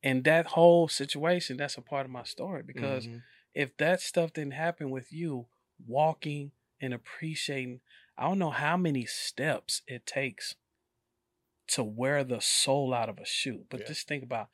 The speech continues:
Speaker 1: how many steps does a man have to walk to wear the hole through the shoe?
Speaker 2: Mm-hmm.
Speaker 1: That,
Speaker 2: Yeah.
Speaker 1: that's over, uh, hundreds of thousands of steps to do that.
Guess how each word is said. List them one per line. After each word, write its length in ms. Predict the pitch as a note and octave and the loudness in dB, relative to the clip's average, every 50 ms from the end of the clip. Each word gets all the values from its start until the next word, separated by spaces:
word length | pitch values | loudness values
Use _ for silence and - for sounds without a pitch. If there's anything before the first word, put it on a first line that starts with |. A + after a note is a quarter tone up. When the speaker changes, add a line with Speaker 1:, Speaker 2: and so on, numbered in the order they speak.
| _ - - - - _ _ | _ -20 -20 -20 -20 _ _
Speaker 1:
how 280 | _ - - E3 E3+ F#3+ | _ -2 2 2 2 2
many 300 | G3 G3+ G3+ G3 F#3 E3+ | 2 0 0 0 -2 -2
steps 1040 | D3+ - - - - - - _ _ E3 D#3+ C3+ - - - _ - - - - - _ _ _ _ _ _ _ _ _ _ _ _ _ _ _ _ _ | -4 -4 -6 -6 -6 -8 -10 _ _ 2 2 2 2 -2 -6 _ -10 -10 -10 -10 -14 _ _ _ _ _ _ _ _ _ _ _ _ _ _ _ _ _
does 220 | - D3 C3+ B2 | 0 0 0 0
a 80 | C3 A#2 | -4 -6
man 440 | A#2 A#2+ B2+ D3 E3 E3+ F3 F3 E3+ | -6 -6 -6 -4 -2 -2 -2 -2 -4
have 240 | D#3 D#3 D#3 D3 - | -4 -6 -6 -8 -8
to 140 | - A2 A2 - _ - C#3 B2+ | -10 -12 -14 -14 _ -20 -18 -6
walk 500 | C3+ D3 D#3 D#3+ F3 - - - - _ _ _ _ _ _ _ _ _ _ _ _ _ _ - | 0 4 4 4 4 2 -2 -12 -20 _ _ _ _ _ _ _ _ _ _ _ _ _ _ -6
to 120 | - C#3+ | -4 -4
wear 340 | A#2+ A#2+ C#3 D3 D3 D3 C3+ | -2 0 2 2 4 2 2
the 220 | B2+ C3 A#2+ A2 | 0 -2 -2 -2
hole 540 | G#2 - - - - - F3+ F#3 F3+ D3+ B2 | -4 -6 -8 0 8 8 10 10 8 6 2
through 240 | - - - B2+ A#2+ | -2 -4 -4 -4 -4
the 60 | A2 | -4
shoe? 360 | G#2+ - - - - - - _ _ - | -6 -8 -8 -8 -12 -16 -20 _ _ -14
Speaker 2:
Mm-hmm. 260 | A#2 A#2 A2+ A#2+ C3 - _ _ _ _ _ - | -14 -12 -12 -14 -14 -16 _ _ _ _ _ 0
Speaker 1:
That, 220 | C3 C#3+ D3+ D3 - | 2 2 2 0 -2
Speaker 2:
Yeah. 60 | B2 | -2
Speaker 1:
that's 160 | C3 C3 - C#3 | -2 0 2 2
over, 320 | C#3+ D3+ C3 C3+ C3 - - - - C3 C3+ - _ - - | 2 2 0 -2 -4 -6 -6 -12 -12 -12 -12 -14 _ -8 -6
uh, 60 | - - | -6 -6
hundreds 480 | - - F3 F#3+ G3 E3 D#3 C3+ A#2+ B2 | -2 2 2 2 2 2 -2 -8 -8 -10
of 120 | A#2+ - | -14 -8
thousands 380 | - D3 C#3+ D3 C#3+ C3 B2 A#2+ | -4 0 0 2 0 0 -4 -8
of 80 | A#2+ - | -10 -10
steps 380 | - - F3+ F3+ D#3 - - | -4 -2 0 0 0 -2 -4
to 60 | - B2 | -12 -10
do 200 | B2 C#3+ F3 E3 | -6 -4 -4 -2
that. 240 | C#3+ B2 A#2+ - | -2 -2 -2 -4